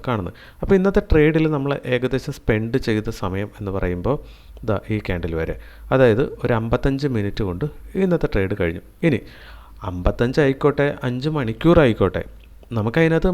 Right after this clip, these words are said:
മറ്റിടപെടലുകളൊന്നും നടത്താതിരുന്നാൽ നമുക്ക് നല്ലൊരു റിസ്ക് റിവാർഡ് കിട്ടാനുള്ള സാധ്യത കൂടുതലാണ്. അപ്പോൾ മെക്കാനിക്കലി നമ്മൾ ട്രേഡ് എടുക്കുക. പ്രത്യേകിച്ചും ഈ ചാർട്ടിലെ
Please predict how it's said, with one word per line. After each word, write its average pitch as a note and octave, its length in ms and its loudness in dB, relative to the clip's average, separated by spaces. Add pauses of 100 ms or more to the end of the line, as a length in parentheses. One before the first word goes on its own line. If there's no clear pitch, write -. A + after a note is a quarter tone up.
മറ്റിടപെടലുകളൊന്നും D#3 1040 0
നടത്താതിരുന്നാൽ D#3+ 880 2 (200)
നമുക്ക് B2 240 -4 (140)
നല്ലൊരു C#3 420 0
റിസ്ക് - 280 -2
റിവാർഡ് C3+ 280 2
കിട്ടാനുള്ള B2 480 -2
സാധ്യത A2 320 -2
കൂടുതലാണ്. F#2+ 400 0 (540)
അപ്പോൾ E3+ 180 4 (220)
മെക്കാനിക്കലി G#3 680 0
നമ്മൾ D#3+ 160 0 (140)
ട്രേഡ് A#2 280 0
എടുക്കുക. E2 280 -6 (800)
പ്രത്യേകിച്ചും F3 440 4 (360)
ഈ - 20 6 (140)
ചാർട്ടിലെ E3 640 4